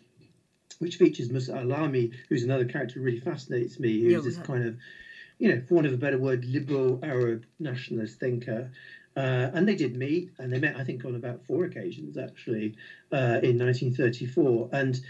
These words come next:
Speaker 1: those little moments of hope, they, they were kind of, the, the meetings were convened by Judah Magnus, who seems to me an extraordinary figure. I mean, almost naive beyond belief at various points. I mean, he was so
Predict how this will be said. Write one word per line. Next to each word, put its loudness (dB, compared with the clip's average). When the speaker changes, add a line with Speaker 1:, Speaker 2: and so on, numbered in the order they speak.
Speaker 1:
those 4
little 4
moments 0
of -10
hope, 0
they, -2
they 0
were -2
kind -6
of, -6
the, -2
the -6
meetings 0
were -2
convened 0
by -4
Judah 4
Magnus, -2
who 6
seems 2
to 2
me 4
an 4
extraordinary 0
figure. -2
I -4
mean, -2
almost 2
naive 2
beyond -2
belief 2
at -8
various -4
points. -12
I -6
mean, -4
he 2
was -2
so 4